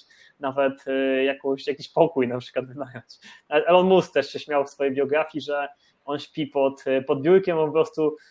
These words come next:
nie opłaca mu się jeździć do domu, bo za dużo czasu mu to marnuje. <laughs> Są różne powody tego. Ale jest to,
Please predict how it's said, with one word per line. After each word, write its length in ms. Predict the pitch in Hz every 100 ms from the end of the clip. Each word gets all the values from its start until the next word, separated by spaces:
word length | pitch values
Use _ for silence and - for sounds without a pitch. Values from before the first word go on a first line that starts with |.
| _
nie 100 | 139
opłaca 380 | 156 175 170 170
mu 160 | 156 156
się 460 | - 151 151 147 143
jeździć 580 | 143 135 180 143 151 151
do 300 | 143 151 143
domu, 300 | 143 170 180
bo 200 | 160 156
za 120 | 147
dużo 180 | 160 160
czasu 300 | 156 139 -
mu 120 | 127
to 80 | 123
marnuje. 440 | 123 120 123 117 127 180 156
<laughs> 140 | 170
Są 240 | 160 185 185
różne 260 | 190 175
powody 500 | 160 165 147 131 127 - 214 - - 131 -
tego. 340 | 147 143 156 - - - _ _ _
Ale 140 | 139 151
jest 160 | 156
to, 80 | -